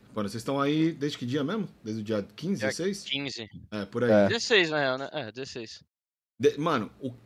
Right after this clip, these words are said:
Speaker 1: que que vocês sentem que mudou da Tio Game do V C B pra Tio Game de hoje? Que ainda faltam uns dias pra vocês terminarem, vocês ainda vão,
Speaker 3: Sim, sim.
Speaker 1: vão
Speaker 2: Sim.
Speaker 1: aprimorar ainda, tem mais, pô, mais doze dias até o Ascension de verdade, então tem um tempo ainda pra vocês trabalharem.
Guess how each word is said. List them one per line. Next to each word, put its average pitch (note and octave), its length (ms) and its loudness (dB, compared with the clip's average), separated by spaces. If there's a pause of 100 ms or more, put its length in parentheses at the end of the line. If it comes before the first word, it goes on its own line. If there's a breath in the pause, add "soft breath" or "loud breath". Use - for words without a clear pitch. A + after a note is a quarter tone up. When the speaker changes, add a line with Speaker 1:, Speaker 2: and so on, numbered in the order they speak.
(160)
Speaker 1:
que F#3+ 160 0
que G#3+ 120 -6
vocês G3 420 0
sentem F3+ 640 -2
que - 220 -8
mudou D3+ 720 4
da B2+ 180 -2
Tio - 240 -2
Game B2+ 340 2
do B2 140 0
V B2 140 0
C B2+ 180 0
B A2+ 400 2 (500)
pra C#3 140 0
Tio D3 160 -2
Game C#3+ 320 0
de C3+ 180 -2
hoje? D3 600 4
Que - 140 -4
ainda D#3 120 0
faltam E3+ 240 -2
uns D#3+ 80 2
dias E3+ 140 4
pra - 60 -8
vocês D#3+ 60 -8
terminarem, E3+ 460 0
vocês A#2+ 180 -4
ainda C3+ 140 0
vão, B2 160 4
Speaker 3:
Sim, A#2+ 220 6
sim. G#2 300 -6 (100)
Speaker 1:
vão B2 180 2
Speaker 2:
Sim. C#3+ 80 2
Speaker 1:
aprimorar C#3 480 4
ainda, C3 220 2
tem B2 120 -2
mais, B2+ 280 2
pô, A2+ 240 -2
mais G#2 400 -4
doze D3+ 340 4
dias A#2+ 220 4
até A#2 160 -2
o A#2+ 60 4
Ascension A#2+ 360 0
de A2+ 100 -4
verdade, A2+ 440 0
então A#2+ 160 -4
tem A#2+ 120 -4
um A#2+ 80 -2
tempo A#2+ 300 -2
ainda A#2 140 -2
pra A#2+ 80 -6
vocês A#2+ 120 -8
trabalharem. A#2 540 -2